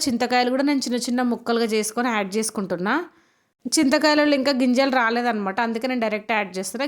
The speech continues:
గింజలు వచ్చిందైతే సైడ్కి ఉడికించుకొని వాటి వాటర్ వేసుకోవాలి. చూడండి ఎంత బాగా ఉడికిపోయిందో, మంచిగా ఉడికిపోయింది.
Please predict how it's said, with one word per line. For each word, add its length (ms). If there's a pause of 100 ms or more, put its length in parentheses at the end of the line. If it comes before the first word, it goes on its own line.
గింజలు 280
వచ్చిందైతే 400
సైడ్కి 340
ఉడికించుకొని 540
వాటి 240
వాటర్ 300
వేసుకోవాలి. 540 (560)
చూడండి 340
ఎంత 340 (160)
బాగా 300
ఉడికిపోయిందో, 640 (100)
మంచిగా 360
ఉడికిపోయింది. 520